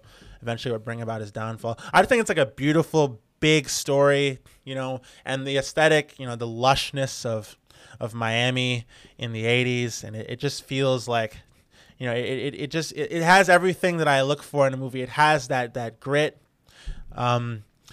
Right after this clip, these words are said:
you know, but it also has this kind of, yeah, it's just cool, right? Like, I don't, it just, it's just cool. Like, it just, you wanna be there. You know what I'm saying? Like,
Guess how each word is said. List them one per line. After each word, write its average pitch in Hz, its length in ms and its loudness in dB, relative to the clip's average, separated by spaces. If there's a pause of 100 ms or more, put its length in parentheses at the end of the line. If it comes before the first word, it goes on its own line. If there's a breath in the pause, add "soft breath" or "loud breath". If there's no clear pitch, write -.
(200 soft breath)
you 139 100 -2
know, 135 80 2
but 135 100 6
it 127 80 4
also 143 300 6
has 135 400 4
this 131 200 -6
kind 135 260 -2
of, 120 220 -4 (840)
yeah, 190 120 0
it's 190 100 -4
just - 240 -4
cool, 196 520 4
right? 147 240 4
Like, 147 140 0
I 147 60 6
don't, 147 320 -2
it 147 100 -8
just, 139 260 -10
it's 143 160 -10
just 156 220 -8
cool. 170 420 2
Like, 120 200 -4
it 127 100 -8
just, - 260 -8 (280 loud breath)
you 175 100 4
wanna 190 260 8
be 156 240 0
there. 131 320 4
You 131 120 -2
know 151 80 2
what 151 60 4
I'm 147 100 0
saying? 165 360 -2 (300 loud breath)
Like, 139 240 6